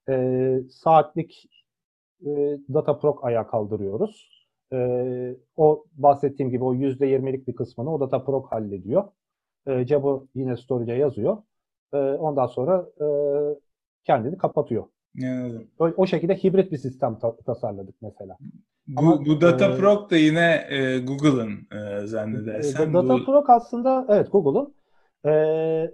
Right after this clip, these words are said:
Speaker 1: managed bir Hadoop cluster'ı diyebilirim. Yani,
Speaker 2: Hı.
Speaker 1: e, işte diyorsunuz ki ben şöyle şöyle işlerim var. O işi yapabilmek için,
Speaker 2: Şu
Speaker 1: e, şu
Speaker 2: kadar
Speaker 1: kadar
Speaker 2: makine istiyorum.
Speaker 1: bir tane makine ayağa kaldıracağım. Onun
Speaker 2: Daha
Speaker 1: üzerinde
Speaker 2: fix
Speaker 1: ben
Speaker 2: bir
Speaker 1: şu
Speaker 2: şey.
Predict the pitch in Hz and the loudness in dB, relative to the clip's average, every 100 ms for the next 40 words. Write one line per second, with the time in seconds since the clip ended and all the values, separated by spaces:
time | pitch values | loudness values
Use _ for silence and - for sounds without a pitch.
0 | _ - 170 180 196 233 220 - - 240 | _ -14 -10 -4 -2 -2 -6 -8 -2 2
1 | 226 - _ _ - 190 196 - 123 101 | 2 -2 _ _ 4 4 4 -2 -4 -4
2 | - 113 113 120 117 110 98 131 131 123 | -4 -4 -2 -2 -4 -6 -4 -2 -2 -4
3 | 127 147 123 117 123 120 120 120 117 117 | -4 -2 -2 -2 -2 -2 -2 -4 -6 -6
4 | - _ _ _ _ _ 147 123 - 143 | -12 _ _ _ _ _ -14 -8 -2 0
5 | 139 _ _ 139 165 131 123 113 _ 170 | -2 _ _ -2 -2 0 -6 -8 _ -4
6 | 160 - _ _ 131 143 143 _ _ - | -4 -10 _ _ 2 2 2 _ _ -2
7 | 147 131 127 139 151 147 - 143 107 143 | 0 0 -4 -4 -6 -8 -4 -2 0 -2
8 | 185 170 165 156 160 147 147 139 139 127 | -2 -4 -4 -4 -6 -4 -4 -4 -6 -10
9 | - 196 190 _ _ _ _ _ 135 127 | -6 -6 -6 _ _ _ _ _ -2 0
10 | 123 127 143 160 151 151 - 151 123 113 | 0 4 6 6 8 6 4 2 2 0
11 | - 139 113 131 175 160 135 139 147 156 | -6 -10 -4 -2 -2 -4 2 2 2 0
12 | 147 156 139 123 113 110 107 - 113 101 | 0 0 -4 -6 -6 -6 -4 0 0 0
13 | 98 139 190 170 151 156 143 175 165 147 | 0 2 2 6 8 8 8 4 4 2
14 | 123 147 104 | 2 0 -2